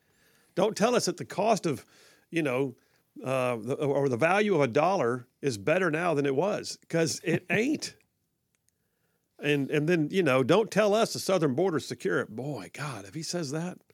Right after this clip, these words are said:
Speaker 2: Oh, my goodness.
Speaker 1: if he says the southern border's secure, I, I'm, I may be the one throwing something at the T V. Just saying.
Speaker 2: Ooh.
Speaker 1: All right, here's what I also, but Meccan, he's, he's gonna talk, somewhere in there, there's gonna be green energy. What do you bet?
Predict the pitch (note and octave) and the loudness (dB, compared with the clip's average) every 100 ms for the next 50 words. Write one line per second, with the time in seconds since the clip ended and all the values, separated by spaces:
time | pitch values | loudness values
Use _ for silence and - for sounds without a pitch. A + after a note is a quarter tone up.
0 | - C#3+ C#3+ B2 A#2 G#2+ G2+ G#2+ G#2+ G#2 | -12 -4 -2 -2 -4 -6 -4 -4 -4 -8
1 | - - A#2+ G3 F#3+ D3 B2+ D#3+ E3 B2 | -10 -12 -6 -4 -2 -2 -2 -2 -2 0
2 | C#3 D#3 B2+ A2 - F3 D3 G#2 - A#2+ | 0 0 -4 -6 -4 -2 -2 -4 -6 -10
3 | G2 - C3 E3 G3+ - E3 G3 D3 B2+ | -12 -10 -6 -4 -4 -4 -2 0 2 0
4 | G2+ A2 G#2+ G2+ - F#2+ G2+ A#2 G2+ F#2+ | -2 -6 -6 -6 -6 -8 -8 -12 -12 -16
5 | - G2 F2 D#2+ - _ _ _ _ _ | -14 -14 -14 -16 -20 _ _ _ _ _
6 | _ - D3+ - C#3+ C3 - _ _ - | _ -4 -4 -2 -4 -6 -14 _ _ -20
7 | - - - - E3 E3 A#3+ F#3 - F3+ | -20 -20 -20 -14 2 6 8 6 6 4
8 | A#3+ G3+ F3 F#3 - E3+ - D3 F3+ F3 | 6 6 6 6 4 2 0 0 0 0
9 | D3+ A#2 C#3 D3 D3+ D#3 - - A3 A#3 | -2 -2 -4 -2 0 0 0 0 2 4
10 | G#3+ F3+ D#3+ D#3+ D3 B2+ D3 C3 A2 C3+ | 4 4 4 2 2 2 0 0 -2 -2
11 | A#2+ G#2 F2+ G2 A2+ G2 E2+ | -2 -4 -8 -6 -6 -6 -10